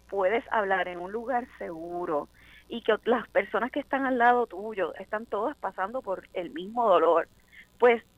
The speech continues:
sabes que no te van a juzgar, sabes que puedes abrir tu corazón y que poco a poco van a ir, ¿verdad? Uno,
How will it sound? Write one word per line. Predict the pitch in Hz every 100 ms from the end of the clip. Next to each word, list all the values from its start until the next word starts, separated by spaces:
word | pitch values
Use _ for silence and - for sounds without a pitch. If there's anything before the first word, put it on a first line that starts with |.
| _ _ _ -
sabes | 277 339 -
que | 277
no | 185
te | 180
van | 185 233
a |
juzgar, | 277 285 220 202 190 196 202 - - _ -
sabes | 196 240
que | - 285
puedes | 190 175
abrir | 202 214 214
tu | 254
corazón | - 240 254 - 214 101 190 202 - _ _ _ -
y | 233
que | - 214 196 - -
poco | 226 214 254
a | 262
poco | 285 302 339 247 240 339 - - - _ _ _
van | 202 175 196
a | 208 240
ir, | 254 302 381 - _ _ _ - _ - -
¿verdad? | 214 226 508 - _ _ _ _ _ _ _ -
Uno, | 302 320 330